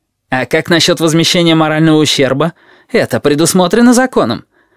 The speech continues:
Как по-вашему, сколько может стоить один час в Сан-Квентине?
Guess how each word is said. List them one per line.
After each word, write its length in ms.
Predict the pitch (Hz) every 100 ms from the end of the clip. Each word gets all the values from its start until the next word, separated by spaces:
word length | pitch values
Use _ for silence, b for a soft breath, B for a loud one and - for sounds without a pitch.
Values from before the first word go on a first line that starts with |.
| _ -
Как 240 | 196 -
по-вашему, 560 | 180 202 170 - 120 95
сколько 440 | - 262 170 156
может 260 | 156 135 131
стоить 360 | - 214 160
один 240 | 165 165 151
час 280 | - 170
в 60 | -
Сан-Квентине? 760 | 180 160 - 185 123 113 -